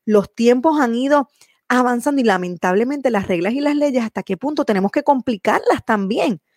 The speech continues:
Porque, eh, es un poquito, eh, es un poquito complicado. Aquí Elizabeth Sánchez nos dice, "Igualmente tienen que especificar que son trans porque no se medica igual un cuerpo hombre o cuerpo de mujer". Eso es muy correcto, Elisa. Has dado en el clavo, has dado un punto importante.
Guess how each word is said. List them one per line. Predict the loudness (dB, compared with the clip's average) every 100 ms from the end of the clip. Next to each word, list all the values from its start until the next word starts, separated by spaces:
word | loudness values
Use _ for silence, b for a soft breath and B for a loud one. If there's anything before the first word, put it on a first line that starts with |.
| b b b b b
Porque, | 6 6 6 4 4 4 4
eh, | 4 6 6
es | 4 2
un | 0
poquito, | 0 0 -2 2 2 4
eh, | 2 4 4 2 2 2 2 0 -2 0
es | 2
un | 2 0
poquito | -2 0 -2
complicado. | 2 0 2 -2 0 0 2
Aquí | 2 2 0
Elizabeth | 2 0 0 -2
Sánchez | -2 -4 0 0
nos | 0 -2
dice, | -2 -2 -2 0
"Igualmente | 0 4 4 2 -2 -4
tienen | -4 -6
que | -4
especificar | -4 -4 -6 -6 -6 0 2 2 B B B B
que | -4
son | 0 -2 0
trans | 2 2 0
porque | 0 0 0
no | -4 -2
se | 0 0 B B B
medica | 2 2 0 -4
igual | -2 2 2
un | 0
cuerpo | 0 0 0 0
hombre | 0 0 -2 -2
o | 0
cuerpo | 0 2 0
de |
mujer". | 0 -4 _ _
Eso | 0 2 2
es |
muy | 2 0
correcto, | 0 0 -2 -4
Elisa. | -6 -4 -4 -4
Has | -4 -4 2
dado | 2 2
en | -2 -4
el | -6 -4
clavo, | 2 4 4
has | 4
dado | 2
un | 2
punto | -4 -4
importante. | -2 -4 -2 -2 -2 -6